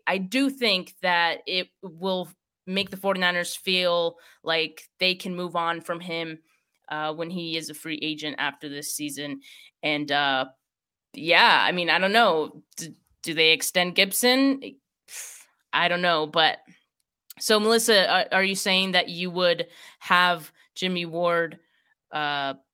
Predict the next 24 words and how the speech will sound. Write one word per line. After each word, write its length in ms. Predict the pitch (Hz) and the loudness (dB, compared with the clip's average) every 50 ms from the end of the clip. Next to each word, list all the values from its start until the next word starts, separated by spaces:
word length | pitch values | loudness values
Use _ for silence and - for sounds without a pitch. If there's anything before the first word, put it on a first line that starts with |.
| _ _ _ | _ _ _
benched 500 | 185 185 180 175 165 160 156 - - - | 2 2 4 4 2 0 -4 -8 -6 -6
and 140 | 170 160 160 | -6 -4 -2
then 420 | 156 156 151 147 147 139 - - _ _ _ | -2 -2 -2 -4 -4 -6 -8 -10 _ _ _
just 220 | - - 151 151 - | -12 -10 -10 -8 -4
have 400 | - 165 156 156 151 143 - - | -2 0 0 0 -2 -6 -10 -12
Tashaun 400 | - 165 - - 160 156 147 151 | -10 -8 -4 -4 -2 -2 -4 -4
Gibson 400 | - 170 143 - - 165 151 147 | -4 -6 -6 -4 -6 -6 -6 -6
continue 400 | - 156 147 - 170 160 151 135 | -8 -12 -10 -10 -6 -6 -6 -6
starting? 600 | 135 - - 151 143 127 117 110 101 120 117 135 | -8 -8 -6 -4 -4 -4 -6 -8 -12 -14 -14 -14
Is 240 | 127 127 - - - _ _ _ - - - - _ _ _ | -12 -12 -12 -14 -14 _ _ _ -20 -20 -20 -20 _ _ _
that 220 | - 160 156 151 | -8 -8 -8 -6
kinda 200 | - 175 170 170 | -6 -6 -4 -4
what 140 | 170 170 170 | -4 -4 -4
I'm 240 | 170 170 165 175 - _ _ _ _ _ | -4 -6 -8 -10 -16 _ _ _ _ _
getting? 440 | - 185 175 180 180 180 175 180 - _ _ - - - - - - _ _ _ - | 0 2 2 2 0 -2 -6 -8 -12 _ _ -20 -20 -20 -20 -20 -20 _ _ _ 2
I 60 | - | 4
get 220 | 214 254 277 285 - | 6 6 4 4 2
the 60 | - | -4
chemistry 520 | - - 277 254 247 233 - - - 214 | 2 4 4 4 4 2 0 0 -2 -2
thing, 480 | 196 - 208 190 185 185 190 202 208 208 - | 0 2 2 4 4 4 2 0 -6 -6 -2
um, 580 | - 185 185 185 185 185 180 180 180 180 175 165 - _ _ _ _ _ _ _ _ _ _ _ | 0 2 2 4 2 2 0 0 -2 -4 -8 -10 -16 _ _ _ _ _ _ _ _ _ _ _
but, 220 | - 196 190 180 - | 0 0 2 2 2
you 100 | 240 277 | 0 2
know, 240 | 277 233 233 240 | 2 2 2 0